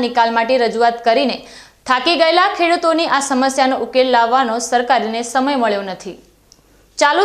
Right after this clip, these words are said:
સિઝનમાં સામાન્ય વરસાદ ફરી અમારા ગામમાં પાણી ભરાઈ જવાના કારણે ભારે હાલાકી ભોગવવાનો વારો આવ્યો છે. ગામની દૂધ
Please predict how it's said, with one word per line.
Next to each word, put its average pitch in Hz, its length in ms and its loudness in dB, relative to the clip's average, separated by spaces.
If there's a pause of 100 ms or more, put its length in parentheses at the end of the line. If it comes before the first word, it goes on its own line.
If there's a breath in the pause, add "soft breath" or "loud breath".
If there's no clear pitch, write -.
સિઝનમાં 359 500 2
સામાન્ય 302 440 2
વરસાદ 269 300 2 (140)
ફરી 277 220 0 (100)
અમારા 247 320 2
ગામમાં 233 340 0
પાણી 233 300 0
ભરાઈ 214 280 0
જવાના 220 400 0
કારણે 226 240 0 (540 loud breath)
ભારે 247 320 2
હાલાકી 339 460 2
ભોગવવાનો 254 500 2 (100)
વારો 214 300 2
આવ્યો 185 260 -4
છે. 180 140 -8 (1000 soft breath)
ગામની 311 440 2
દૂધ 359 160 4